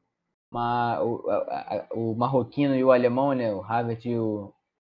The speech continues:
o Ziyech. Mas, cara, é, é outra coisa. A gente tá falando de, de outro patamar de, de grandeza, assim, de peso de camisa, né? E o futebol, que é o, que é o principal, né?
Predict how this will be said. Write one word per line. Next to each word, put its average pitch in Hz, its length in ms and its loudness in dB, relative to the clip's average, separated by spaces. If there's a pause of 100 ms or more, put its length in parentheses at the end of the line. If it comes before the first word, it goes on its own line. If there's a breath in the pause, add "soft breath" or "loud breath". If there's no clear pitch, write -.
(540)
o 120 40 -8
Ziyech. 127 460 2
Mas, 127 200 -4
cara, 175 240 6
é, - 20 4
é 117 280 4
outra 196 240 2
coisa. 117 260 0
A - 20 -6
gente 107 120 -8
tá 120 120 -2
falando 127 260 -4
de, 120 360 0
de 104 100 -6
outro 127 220 -2
patamar 131 440 0
de, 113 440 -4 (440)
de 127 80 -2
grandeza, 120 520 0
assim, 131 320 -4
de 127 100 -6
peso 131 260 -2
de 123 80 -6
camisa, 117 440 -2
né? 101 120 -10 (280)
E 165 240 4 (100)
o 190 60 0
futebol, 156 580 4
que - 60 0
é 160 40 4
o, 160 140 2
que - 160 -4
é - 20 4
o 151 80 -2
principal, 139 440 -4
né? 101 100 -12